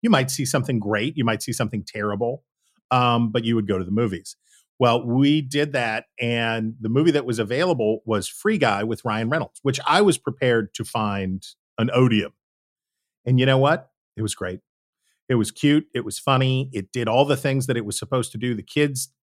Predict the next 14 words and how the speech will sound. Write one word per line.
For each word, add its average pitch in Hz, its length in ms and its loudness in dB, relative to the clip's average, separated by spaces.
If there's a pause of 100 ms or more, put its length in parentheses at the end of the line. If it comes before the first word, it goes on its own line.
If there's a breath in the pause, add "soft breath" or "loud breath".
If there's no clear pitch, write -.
enjoyed 123 360 2
it. 120 120 -2
I 120 140 0
laughed 123 320 0
out 120 180 0
loud 120 240 -2
several 120 300 -2
times. 120 520 -2 (360 soft breath)
It 139 160 4
was 139 180 2
the 127 80 -4
kind 160 360 0
of 135 120 0
movie, 131 540 0